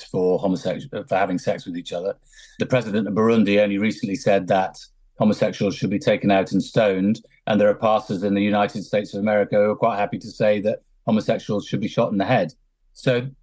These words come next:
that's one aspect of it, uh, and let alone the situation in Russia or in many other countries. Uh, thirty-five countries, I think, in the Commonwealth still retain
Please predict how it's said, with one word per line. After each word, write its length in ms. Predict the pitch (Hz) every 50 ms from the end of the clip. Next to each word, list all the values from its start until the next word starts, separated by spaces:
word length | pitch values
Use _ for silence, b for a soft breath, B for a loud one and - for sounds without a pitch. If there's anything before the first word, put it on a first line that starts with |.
| -
that's 300 | 156 147 139 143 110 -
one 180 | - 127 131 117
aspect 420 | 107 95 - - 101 101 104 -
of 120 | 98 90 92
it, 280 | 113 135 - - - - _ _ _ _
uh, 140 | - 139 151 -
and 240 | 151 123 110 110
let 220 | 113 123 120 - -
alone 220 | 120 123 123 117
the 60 | 110
situation 540 | 101 - 127 - - 110 110 110 110 - 113
in 100 | 104 104
Russia 300 | 107 120 117 - - 117
or 260 | 104 104 101 104 101
in 60 | 101 104
many 220 | 110 110 107 104
other 140 | 104 101 101
countries. 560 | - - 104 98 - - 107 107 101 - b b b b b b -
Uh, 100 | 117 127 139 - _ -
thirty-five 720 | - 131 127 - - 135 - - 123 123 127 127 127 -
countries, 320 | 135 131 123 120 123 117
I 80 | 127 120
think, 280 | 120 - 127 123 123
in 80 | 127 120
the 120 | 120 117
Commonwealth 560 | 117 - 127 127 123 120 123 127 131 131 127
still 320 | - - - 131 120 120 117
retain 520 | 113 117 - - 120 117 117 117 113 110